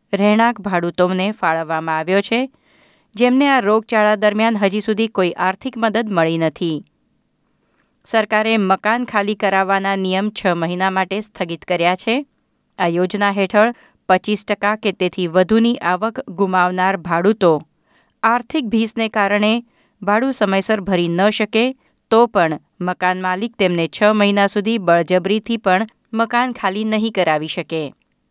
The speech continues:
મકાન માલિક અથવા મેનેજિંગ એજન્ટ માટે ભાડુઆત સાથે વાટાઘાટો કરવી હવે ફરજિયાત બની ગઈ છે.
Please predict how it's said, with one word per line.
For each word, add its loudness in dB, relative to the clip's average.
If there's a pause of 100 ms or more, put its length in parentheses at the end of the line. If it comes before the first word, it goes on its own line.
(1400)
મકાન 0
માલિક -2
અથવા 0
મેનેજિંગ -2
એજન્ટ -4
માટે 0 (260)
ભાડુઆત 0
સાથે -2
વાટાઘાટો -2
કરવી -2
હવે -2
ફરજિયાત 0
બની -2
ગઈ -2
છે. -2